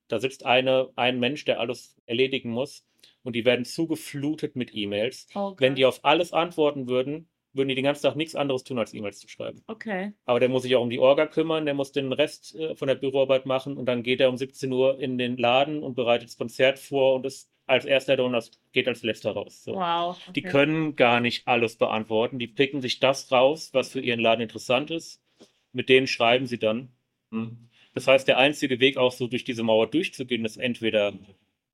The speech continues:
Speaker 1: geilen Betreff schon zu schreiben und dann, und das ist, glaube ich, auch in Zukunft noch wichtiger als in der Vergangenheit,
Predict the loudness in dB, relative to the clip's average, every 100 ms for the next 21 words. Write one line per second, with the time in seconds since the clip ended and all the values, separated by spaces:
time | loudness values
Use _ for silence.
0 | _ _ 2 4 -2 4 2 4 -6 -6
1 | -8 -2 -2 -2 _ _ _ _ _ _
2 | _ _ _ _ -4 -4 -4 2 4 4
3 | 0 -4 _ _ _ _ -6 -2 -2 -2
4 | 2 2 4 0 0 -4 -6 -6 -2 -4
5 | -2 -4 -2 0 0 0 -2 -4 0 0
6 | 0 0 0 0 -4